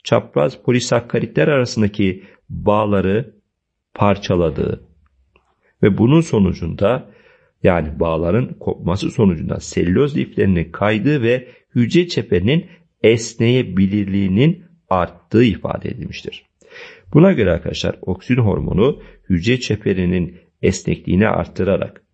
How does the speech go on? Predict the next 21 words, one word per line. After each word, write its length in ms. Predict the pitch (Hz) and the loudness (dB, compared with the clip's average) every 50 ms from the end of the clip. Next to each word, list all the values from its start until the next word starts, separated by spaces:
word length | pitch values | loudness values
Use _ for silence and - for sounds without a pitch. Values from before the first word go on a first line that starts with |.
| _ _ _ _ _ _ _ _ _ _ - - - _ _ _ _ _ - | _ _ _ _ _ _ _ _ _ _ -20 -20 -20 _ _ _ _ _ -6
zar 280 | - 92 123 139 143 | 2 4 4 4 4
geçirgenliğine 1080 | 120 95 92 92 95 - - - - 90 80 76 71 73 78 85 104 139 165 202 - - - _ - - | 2 0 -2 -2 -2 -4 -8 -6 -2 -2 -2 -2 -2 -2 -2 0 2 2 0 0 -4 -12 -20 _ -4 -2
etki 440 | 85 78 - - - 147 156 156 | -2 -2 -2 -4 -2 0 2 2
edecektir. 800 | - 85 - - - - - - - - - - - - _ _ _ _ _ _ _ _ _ | 2 0 0 -4 -8 -8 -10 -12 -10 -12 -12 -12 -12 -14 _ _ _ _ _ _ _ _ _
Zarın 480 | - 107 104 101 - 117 107 95 80 | 0 4 4 4 6 4 2 0 0
dış 240 | - 131 135 - - | 0 -2 -2 -2 -4
yüzeyinde 480 | 123 107 107 104 95 90 90 98 98 - | -4 -2 0 0 0 0 0 -2 -4 -2
P 160 | - - 90 | -2 0 0
H 280 | 92 104 110 - - - | 0 0 -2 -4 -4 -2
değerinin 360 | 107 101 98 98 98 98 92 | 0 0 2 2 0 0 0
yükselmesine 1080 | 92 95 95 - - - - 95 95 92 90 92 95 98 95 - 110 120 143 147 123 104 | -2 -2 -4 -4 -6 -2 0 0 2 2 2 0 0 0 -2 -2 0 2 2 2 2 2
neden 280 | 104 101 98 104 92 | 0 0 0 -2 -2
olur 220 | 85 82 82 - - - - | -2 -2 -4 -6 -8 -10 -14
ifadesi 520 | - - - 87 82 - - - - - | -12 -4 -2 -2 -2 -2 -4 -8 -4 -2
yanlıştır. 540 | 90 87 87 95 95 95 - 139 147 - - - - - - - _ _ _ - | -2 0 0 -2 -2 0 -2 -2 -2 -4 -12 -20 -20 -20 -20 -20 _ _ _ -2
Asitliği 540 | - - - 107 101 - - - 117 113 - | -2 0 2 2 0 0 0 0 2 2 2
arttırdığına 800 | - - 95 95 - - - 90 82 85 87 87 90 113 139 | 0 -2 -2 -2 -4 -4 -4 -4 -2 -2 -2 0 2 2 2
göre 200 | 143 123 113 107 | 2 2 0 0
arkadaşlar 540 | 101 95 - 92 87 87 - 101 95 95 - - - _ _ _ _ | -2 -2 -4 -4 -4 -2 0 0 0 0 -2 -8 -20 _ _ _ _
P 180 | - 107 104 101 | 0 2 4 4
H'ı 440 | 92 87 - - 151 170 190 196 | 4 2 0 0 2 2 0 0